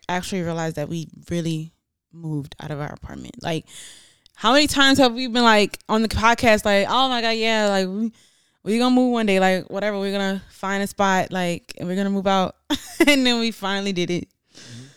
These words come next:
Speaker 1: And so that was, like, refreshing and kinda surreal that we actually moved out of that place.
Speaker 2: Yeah, man, it was, it was time to go, man.
Speaker 1: Yeah,
Speaker 2: It's
Speaker 1: and our
Speaker 2: gotta move.
Speaker 1: kids literally, like, our boys literally grew up over there, like, and so it was, like, I get, I think it was new for everybody, like,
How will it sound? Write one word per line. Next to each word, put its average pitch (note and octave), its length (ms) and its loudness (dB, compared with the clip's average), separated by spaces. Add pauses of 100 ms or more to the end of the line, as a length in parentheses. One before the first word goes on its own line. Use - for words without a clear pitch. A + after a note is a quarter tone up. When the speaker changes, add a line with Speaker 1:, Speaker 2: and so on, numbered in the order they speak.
(440)
Speaker 1:
And F#3 380 0
so G3 80 0
that F#3 120 4
was, F#3+ 160 0
like, F#3 300 -2
refreshing E3+ 540 -8
and D#3+ 300 -8 (440)
kinda E3+ 160 -8
surreal D#3 440 -10 (540)
that E3 100 -8
we E3 120 -6
actually - 360 -12
moved - 260 -12
out - 60 -14
of - 80 -18
that - 240 -16
place. - 280 -14
Speaker 2:
Yeah, A2 220 -4
man, G#2 240 -8
it B2+ 40 -6
was, - 380 -10 (680)
it - 20 -14
was C4 120 -14
time A2+ 200 -10
to F2 80 -18
go, E2+ 220 -18
man. D#2+ 200 -20
Speaker 1:
Yeah, C#2+ 220 -14
Speaker 2:
It's - 160 -12
Speaker 1:
and A#3 80 2
our D4+ 120 6
Speaker 2:
gotta - 140 -2
move. C4+ 100 4
Speaker 1:
kids C#4 200 -2
literally, C4 380 2
like, A#3 180 0
our A3+ 180 0
boys B3+ 520 0 (180)
literally A#3+ 560 0 (220)
grew G3+ 200 -4
up F#3+ 120 -6
over - 160 -12
there, D#2 240 -12
like, F3 260 -12
and F3 120 -10
so G3 200 -6
it - 20 -6
was, F3 160 -10
like, F3 260 -8 (600)
I A#3 100 0
get, D4 180 0
I C4 300 4
think G4 180 -6
it F4+ 40 -2
was B3 160 -2
new A#3 140 -4
for - 100 -8
everybody, E3 440 -2
like, D#3+ 280 -6